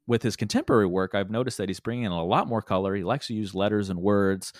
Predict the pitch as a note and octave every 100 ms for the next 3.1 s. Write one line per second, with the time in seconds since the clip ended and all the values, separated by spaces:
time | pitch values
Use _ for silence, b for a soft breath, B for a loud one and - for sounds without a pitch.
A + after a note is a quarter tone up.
0 | b - A#2+ A#2+ - G#2+ A2+ A2+ G#2+ G#2+
1 | G#2 G#2 - A2 G#2+ G#2+ A2 A2 b b
2 | b - C3 D3 D3 G#3+ - D3 D3+ D3+